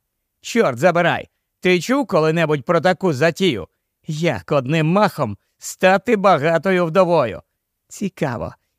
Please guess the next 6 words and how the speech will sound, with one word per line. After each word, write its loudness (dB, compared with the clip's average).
як -2
вона 0
насамперед -2
вийшла 0
на 2
Герднера?» 0